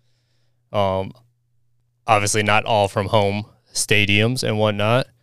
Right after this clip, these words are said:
Um, but that means new shit's coming out. New food products, new everything, new jerseys. Saw this last night. If this doesn't scream Yankees, I don't know what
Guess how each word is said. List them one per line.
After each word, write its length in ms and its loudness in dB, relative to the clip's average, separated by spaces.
Um, 520 0
but 300 4
that 180 0
means 160 2
new 140 2
shit's 340 2
coming 260 -4
out. 260 -8
New 200 2
food 280 2
products, 460 4
new 160 0
everything, 680 2
new 120 2
jerseys. 680 2
Saw 340 4
this 320 4
last 340 -2
night. 360 -2
If 180 -4
this 220 4
doesn't 300 2
scream 380 0
Yankees, 480 0
I 120 2
don't 180 2
know 160 4
what 340 0